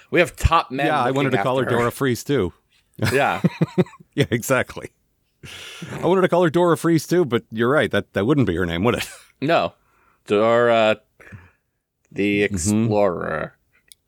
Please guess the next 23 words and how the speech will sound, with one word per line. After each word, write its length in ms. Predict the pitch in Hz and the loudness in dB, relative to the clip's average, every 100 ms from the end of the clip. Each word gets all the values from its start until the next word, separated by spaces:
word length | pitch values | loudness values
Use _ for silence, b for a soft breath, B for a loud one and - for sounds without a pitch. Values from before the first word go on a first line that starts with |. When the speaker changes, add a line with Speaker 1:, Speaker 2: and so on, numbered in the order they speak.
| _ _ - 98 | _ _ -14 -2
Speaker 2:
I, 200 | 113 117 | 0 2
I 160 | 113 123 | 2 2
was 200 | 123 120 | 2 2
almost 540 | 139 156 143 98 - | 2 2 2 -2 -2
Speaker 1:
Oh. 40 | 123 | 0
Speaker 2:
like, 220 | 120 - - | 0 -2 -8
I 80 | 104 | -2
wish 160 | 123 - | -2 0
she'd 200 | 131 123 | -2 -2
exploded 640 | - - 131 131 104 87 | -4 -2 2 2 2 0
so 140 | 104 | 0
I 40 | 92 | 0
could 160 | 101 | -2
call 200 | - 107 | -2 0
her 60 | 98 | 2
Dora 260 | 98 98 98 | 0 0 2
the 100 | 90 | -2
Exploder, 500 | - 110 98 85 80 | -4 -2 -2 -2 -6
but 140 | - | -8
that 120 | 80 | -8
didn't 180 | 80 73 | -8 -10
happen, 400 | 76 71 - 64 | -10 -12 -12 -4
so. 280 | 196 - - | -4 -4 -12